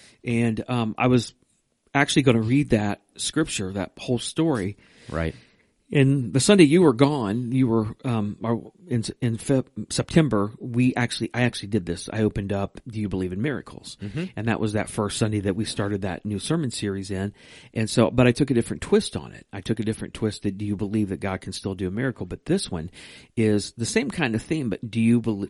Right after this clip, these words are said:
Speaker 1: do you wanna be healed?
Speaker 2: Right.
Speaker 1: 'Cause we kind of really centered in on the question that Jesus asked the paralytic,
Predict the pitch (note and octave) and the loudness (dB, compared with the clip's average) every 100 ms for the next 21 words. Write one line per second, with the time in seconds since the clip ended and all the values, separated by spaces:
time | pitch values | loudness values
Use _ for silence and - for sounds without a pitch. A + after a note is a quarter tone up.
0 | A2 A2 A2 G2 F#2+ F#2 F2+ - F3+ - | -4 0 2 2 0 -4 -8 -4 0 0
1 | - - F2 E2 - A#2 A#2+ - F3+ F3+ | -4 -6 -2 -2 -2 0 2 2 2 4
2 | D3+ A#2+ C#3 A#2+ - D3 C3 A#2 A2+ A2 | 6 8 10 10 6 4 6 6 6 4
3 | G2+ - B2 A#2 A2+ G#2+ F#2+ G#2 A2+ A#2 | 0 0 0 2 -2 -2 -2 0 2 2
4 | A#2+ A2 - G#2 G#2 G2+ - - - _ | 0 -6 -8 -6 -6 -6 -10 -18 -20 _
5 | _ _ _ - - B2 G#2+ G#2+ G2 E2+ | _ _ _ -20 -4 0 2 2 -2 -6